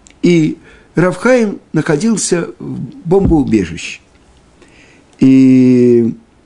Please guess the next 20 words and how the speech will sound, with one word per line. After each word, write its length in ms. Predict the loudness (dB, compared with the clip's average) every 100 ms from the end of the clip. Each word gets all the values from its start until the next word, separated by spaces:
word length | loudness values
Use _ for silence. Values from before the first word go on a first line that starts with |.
| _ _ _ _ _ _ _ -20 _
это 200 | -2 -2
было 240 | 0 0 0
буквально 440 | -4 -2 0 0
на 80 | 0
границе, 540 | 0 -2 -2 -2 -4
и 40 | -2
всё 180 | -2
время 240 | 0 0 0
падали 360 | -2 -2 -2
снаряды, 600 | -2 -2 0 0 0 2 0
и 80 | -2 -14 -4
было 280 | 0 0
опасение, 580 | 0 -2 -2 0 0 0
что 540 | -2 -4 -2 0 0 -2
если 260 | -2 -4
снаряд 400 | -4 -2 0 -2
попадёт 460 | -4 -4 -2 -2 -2
в 20 |
это, 300 | -6 -6 -10 -14 -20 -12
э, 460 | -2 0 0 -2